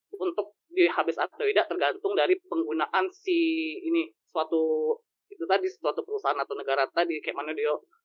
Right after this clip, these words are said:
kebijakan mereka untuk bisa pakai batu bara tadi, kalau bisa pakai irit-irit,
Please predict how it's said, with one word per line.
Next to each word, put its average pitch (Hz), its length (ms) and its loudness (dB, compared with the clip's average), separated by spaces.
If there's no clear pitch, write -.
kebijakan 156 480 -2
mereka 147 320 -2
untuk 156 240 -4
bisa 156 560 0
pakai 143 400 -2
batu 135 160 -4
bara 135 320 2
tadi, 135 160 -2
kalau 131 240 -2
bisa 131 160 -8
pakai 131 240 -6
irit-irit, 165 720 2